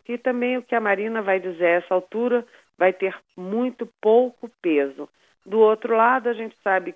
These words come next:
que o M D B é dividido. O M D B tem peso, né? Mas o M D B sai dividido, porque o M D B de Alagoas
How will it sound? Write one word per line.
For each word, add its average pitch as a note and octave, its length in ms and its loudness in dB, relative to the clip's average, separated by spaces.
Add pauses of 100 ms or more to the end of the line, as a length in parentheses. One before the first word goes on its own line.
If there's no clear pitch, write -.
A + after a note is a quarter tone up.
que D#3 260 -8 (240)
o E3+ 160 0
M F#3 220 2
D E3+ 160 -4
B E3+ 380 0
é E3+ 240 2
dividido. E3+ 800 -10 (340)
O D#3 40 2
M D#3 180 2
D D#3 140 -2
B D#3+ 140 -2
tem A3+ 240 -10 (120)
peso, D3+ 480 0
né? F3 320 -4 (360)
Mas D3+ 340 0
o E3 100 -4
M E3 200 -2
D F3 140 -4
B F3 320 -4
sai F#3 220 0
dividido, G3 580 -6
porque - 340 -8
o E3+ 100 0
M E3 180 -2
D D#3 180 -2
B C#3+ 260 -2
de C3+ 120 -4
Alagoas C#3+ 760 0